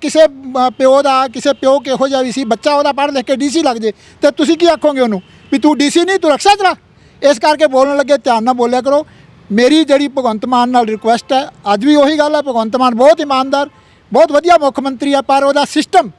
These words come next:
ਜਿਹੜਾ ਸਿਸਟਮ ਹੈ ਸਾਡਾ, ਸਾਡੀ ਗੱਲ ਵਿਜੇ, ਕੰਵਰ ਵਿਜੇ ਪ੍ਰਤਾਪ ਵਾਲੀ ਗੱਲ ਹੈ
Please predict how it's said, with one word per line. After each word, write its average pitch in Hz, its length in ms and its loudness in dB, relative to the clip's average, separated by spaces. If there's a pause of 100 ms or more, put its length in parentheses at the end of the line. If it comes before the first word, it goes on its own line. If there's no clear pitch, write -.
(320)
ਜਿਹੜਾ 269 200 2
ਸਿਸਟਮ 381 420 -2
ਹੈ 339 60 2
ਸਾਡਾ, 226 340 0 (260)
ਸਾਡੀ 262 280 0
ਗੱਲ 294 340 2
ਵਿਜੇ, 269 340 -2
ਕੰਵਰ 320 240 0
ਵਿਜੇ 294 180 2
ਪ੍ਰਤਾਪ 254 380 -2
ਵਾਲੀ 277 180 0
ਗੱਲ 226 220 0
ਹੈ 247 80 4